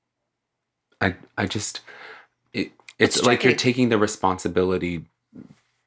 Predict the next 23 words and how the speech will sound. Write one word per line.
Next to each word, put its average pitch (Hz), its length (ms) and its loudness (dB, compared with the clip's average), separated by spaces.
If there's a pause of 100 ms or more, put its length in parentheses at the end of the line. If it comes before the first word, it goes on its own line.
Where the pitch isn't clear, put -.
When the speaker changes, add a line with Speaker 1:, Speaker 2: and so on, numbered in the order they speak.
(840)
Speaker 1:
to - 180 0
address 87 400 0
it 82 160 -4
when 82 140 -6
he 82 200 -6
won't. 76 420 -6 (1800)
By 82 100 2
asking 80 440 -2
that. 76 280 -10
And 78 320 -6 (420)
you 104 600 2
can't 90 400 -2
make 82 300 -8
a 82 60 -6
relationship 78 640 -6
thrive 76 720 -6
because 78 360 -10
you're 82 140 -6
willing 80 260 -6
to - 140 -16
discuss - 480 -10
something 76 340 -10
that 76 160 -12